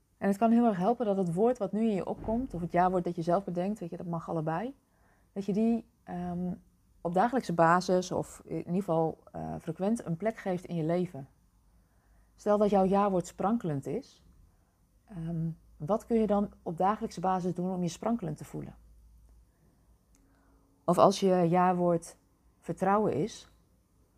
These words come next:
wat zou je dan kunnen doen om op dagelijkse basis te verbinden met het zelfvertrouwen in jou?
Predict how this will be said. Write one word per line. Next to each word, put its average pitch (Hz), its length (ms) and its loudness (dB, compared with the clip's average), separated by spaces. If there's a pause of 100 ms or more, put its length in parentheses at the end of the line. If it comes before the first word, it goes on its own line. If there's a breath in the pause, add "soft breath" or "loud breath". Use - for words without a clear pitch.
(260)
wat 208 180 -8
zou 214 180 2
je 214 80 2
dan 202 180 0
kunnen 196 260 -2
doen 202 240 -2
om 202 80 -2
op 170 80 -2
dagelijkse 190 560 -2
basis 165 560 -6
te 165 100 -12
verbinden 180 520 -2
met 165 360 -4 (720)
het 170 140 -14
zelfvertrouwen 139 600 -4
in 147 120 -6
jou? 156 280 -4